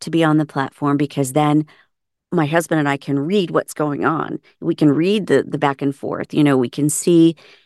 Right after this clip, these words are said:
if someone jumps on and they're,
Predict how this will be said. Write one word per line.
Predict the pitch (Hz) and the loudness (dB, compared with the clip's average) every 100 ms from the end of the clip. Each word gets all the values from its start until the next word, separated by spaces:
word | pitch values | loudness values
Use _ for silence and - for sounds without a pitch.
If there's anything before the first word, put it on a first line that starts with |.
| _ | _
if | 170 | -6
someone | 156 180 175 185 185 | -2 -2 2 2 2
jumps | 160 139 135 175 | 0 -2 -2 0
on | 190 165 143 147 - _ _ | 2 2 0 -2 -6 _ _
and | - 160 156 147 139 | -4 -2 0 0 -2
they're, | 151 147 143 | -2 -2 -4